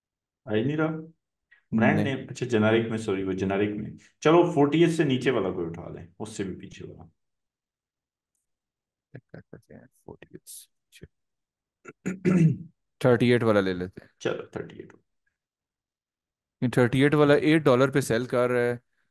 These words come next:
Speaker 2: और,
Speaker 1: जी, जी।
Speaker 2: अ, इसने
Speaker 1: चलो।
Speaker 2: लॉन्च कब की है?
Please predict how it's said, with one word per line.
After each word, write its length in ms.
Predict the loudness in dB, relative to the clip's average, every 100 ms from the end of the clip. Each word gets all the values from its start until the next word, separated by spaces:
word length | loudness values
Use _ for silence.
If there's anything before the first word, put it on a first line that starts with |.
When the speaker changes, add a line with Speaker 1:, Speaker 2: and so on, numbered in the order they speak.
| _ _
Speaker 2:
और, 260 | -6 -2 -2
Speaker 1:
जी, 60 |
जी। 500 | -2 -2 0 0 -4
Speaker 2:
अ, 60 | -8 _ _ _ -14
इसने 400 | -14 -10 -6 -4
Speaker 1:
चलो। 180 | -4 -4
Speaker 2:
लॉन्च 360 | -4 -4 -8 -6
कब 140 | -6
की 240 | -6 -6 -4
है? 320 | -4 -6